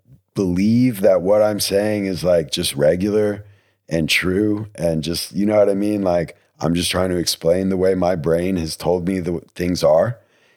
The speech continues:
And everyone's like, "Whoa, you're now part of the out group and we think you're evil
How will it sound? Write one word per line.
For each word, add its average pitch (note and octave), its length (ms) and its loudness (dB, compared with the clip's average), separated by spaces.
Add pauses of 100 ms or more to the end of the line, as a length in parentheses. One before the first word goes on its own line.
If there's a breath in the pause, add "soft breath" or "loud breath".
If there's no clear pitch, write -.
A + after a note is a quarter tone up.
(180 soft breath)
And F2+ 160 -2
everyone's F2 500 0
like, D#2+ 240 0
"Whoa, E2 540 2
you're F#2 480 0
now F2 260 0
part F2+ 220 0
of D#2 80 -6
the D#2+ 100 2
out D#2+ 260 2
group D#2 280 -6
and D#2+ 260 -6
we E2 100 -4
think D#2+ 240 -6
you're D#2+ 120 -8
evil C#2+ 580 -4